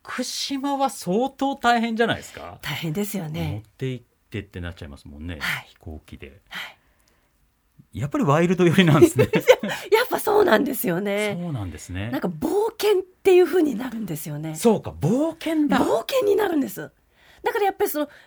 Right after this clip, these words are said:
Speaker 2: 小さい頃に隣町まで行く。
Speaker 1: はい。
Speaker 2: じ-、今自分がいるところから知らないところへっていう
Speaker 1: え、っていう。
Speaker 2: 冒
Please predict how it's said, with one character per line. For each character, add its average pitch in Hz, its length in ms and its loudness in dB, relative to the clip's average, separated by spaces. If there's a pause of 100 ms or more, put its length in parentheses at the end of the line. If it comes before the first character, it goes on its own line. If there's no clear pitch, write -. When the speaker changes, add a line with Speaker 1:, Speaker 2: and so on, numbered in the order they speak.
(120)
Speaker 2:
小 294 200 -2
さ 302 120 0
い 285 80 -2
頃 349 200 -2
に 247 180 -2
隣 294 400 2
町 294 240 0
ま 285 140 0
で 208 100 -2
行 196 200 -2
く。 208 220 -2
Speaker 1:
は 139 280 2
い。 95 120 -4 (480)
Speaker 2:
じ-、 220 200 -6
今 269 420 2 (160)
自 254 220 -2
分 285 180 0
が 277 160 0
い 285 100 -2
る 294 120 -2
と 302 160 -4
こ 320 140 -2
ろ 320 100 -2
か 294 160 0
ら 247 160 -4 (840)
知 - 260 -4
ら 311 100 -2
な 294 140 0
い 285 80 -2
と 285 160 -4
こ 294 160 -2
ろ 277 260 2
へ 226 120 2
っ 254 40 -2 (400)
て 185 100 2
い 185 80 0
う 185 40 0
Speaker 1:
え、 - 20 -2
っ - 40 -6
て 131 40 0
い 117 220 -2
う。 135 180 0
Speaker 2:
冒 339 280 -2